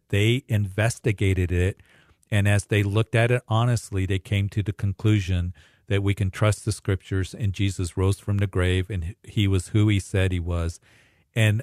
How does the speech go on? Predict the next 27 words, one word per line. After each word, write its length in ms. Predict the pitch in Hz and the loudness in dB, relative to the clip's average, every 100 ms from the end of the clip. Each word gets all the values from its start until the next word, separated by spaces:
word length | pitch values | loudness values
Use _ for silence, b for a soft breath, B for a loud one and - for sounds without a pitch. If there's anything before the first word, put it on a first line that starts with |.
| - | 0
I 160 | 107 | 0
would 180 | 113 110 | 2 2
encourage 640 | 104 95 - 110 113 - | 0 -2 -2 0 0 -2
you 80 | 98 | -6
to 140 | - | -6
look 280 | 90 95 95 | -6 -4 -2
at 220 | 95 90 | -4 -4
that 240 | - 85 90 - | -4 -4 -4 -4
honestly, 720 | 92 95 92 - 90 87 - - | -2 -2 -4 -6 -4 -4 -6 -4
but 160 | 95 | -2
get 160 | - 104 | 0 -2
some 140 | 113 | -4
good 240 | 95 104 101 | -2 -2 0
resources, 680 | 104 104 90 82 - 87 | -2 -2 -4 -6 -6 -10
because 360 | - 95 104 - | -8 -4 -2 -2
there's 220 | 110 104 | -4 -2
the 120 | 95 | -2
higher 240 | 92 107 110 | 0 0 -2
critics, 580 | - 98 90 90 - - B B B | -2 -2 -2 -4 -10 -20 B B B
and 100 | 104 | -2
there's 220 | 101 98 - | 0 0 0
others 400 | 113 113 98 92 | 0 2 0 0
that, 280 | - 92 95 - - | 0 0 0 -8 -4
you 140 | 107 | 0
know, 300 | 92 95 110 _ _ | 2 0 -2 _ _
um, 500 | 110 92 90 90 92 - b b b _ | -4 -2 -2 -2 -6 -10 b b b _
that 300 | 107 98 107 | 2 2 2